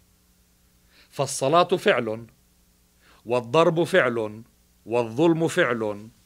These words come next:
والأكل والشرب وجميع أفعال وحركات الإنسان،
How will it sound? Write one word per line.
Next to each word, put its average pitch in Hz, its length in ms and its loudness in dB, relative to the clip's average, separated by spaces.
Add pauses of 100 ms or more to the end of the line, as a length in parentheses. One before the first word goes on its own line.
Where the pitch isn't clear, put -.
والأكل 156 500 -4
والشرب 170 460 -2
وجميع 190 800 0
أفعال 156 680 2 (140)
وحركات 127 680 -2
الإنسان، 95 440 -12